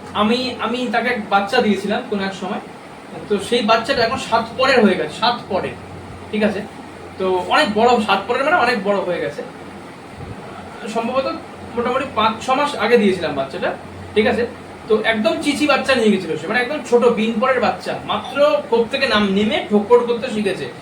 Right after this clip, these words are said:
উনি জোর করে নিয়ে গেছে চোর ব্যবস্থা বাড়ি থেকে।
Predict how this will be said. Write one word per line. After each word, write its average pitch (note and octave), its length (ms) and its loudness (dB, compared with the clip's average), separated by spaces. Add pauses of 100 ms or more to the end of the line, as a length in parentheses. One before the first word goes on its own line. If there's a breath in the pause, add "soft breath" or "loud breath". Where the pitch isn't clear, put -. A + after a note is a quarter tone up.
(120)
উনি A#3+ 260 4 (220)
জোর C4+ 240 8
করে D4 200 2
নিয়ে B3 260 2
গেছে F#3+ 240 2
চোর F#3 140 0 (100)
ব্যবস্থা E3+ 380 -6
বাড়ি D#3+ 180 0
থেকে। D#3+ 160 -6